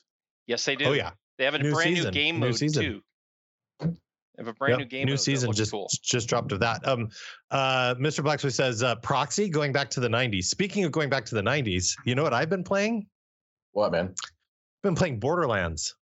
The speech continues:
Speaker 3: Oh, wow. Seriously?
Speaker 2: The original Borderlands. Yeah, because it, they just dropped the updated, uh, versions on Switch. Or sorry, they just dropped a, a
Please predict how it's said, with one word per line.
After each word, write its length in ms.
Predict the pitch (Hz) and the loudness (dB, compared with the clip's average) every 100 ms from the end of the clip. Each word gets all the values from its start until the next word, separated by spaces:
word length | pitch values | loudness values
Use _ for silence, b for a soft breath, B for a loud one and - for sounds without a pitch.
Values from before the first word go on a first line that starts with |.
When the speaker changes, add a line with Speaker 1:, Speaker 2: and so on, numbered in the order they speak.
| _ _ - | _ _ -8
Speaker 3:
Oh, 340 | 73 165 262 | -2 0 0
wow. 600 | 214 180 233 294 - - _ _ _ | -2 0 0 0 -2 -8 _ _ _
Seriously? 300 | _ 120 151 | _ -4 0
Speaker 2:
The 60 | 123 | 2
original 320 | - 160 160 | 2 0 -2
Borderlands. 680 | 113 120 107 98 90 82 - 117 | 0 0 2 2 0 -2 -4 0
Yeah, 180 | 143 | 0
because 240 | 143 135 135 | 0 0 0
it, 160 | 135 120 | 0 0
they 100 | 131 | 0
just 260 | 131 156 | 0 0
dropped 300 | 165 143 113 | 0 -2 -2
the 200 | 127 113 113 | 0 0 0
updated, 440 | 117 123 120 110 95 | 0 2 2 0 0
uh, 240 | 110 107 | 0 2
versions 400 | 95 113 107 101 | 2 0 0 2
on 120 | 98 | 2
Switch. 460 | 95 104 90 101 - _ B B B _ | 2 0 0 -2 -8 _ B B B _
Or 100 | - | -4
sorry, 300 | 110 143 120 104 | 0 2 0 0
they 120 | 131 | -4
just 280 | 110 139 143 | 0 0 -2
dropped 340 | - 127 117 - - | 0 0 0 -6 0
a, 300 | 104 95 92 _ - | 2 2 -2 _ 0
a 260 | 107 98 | 2 2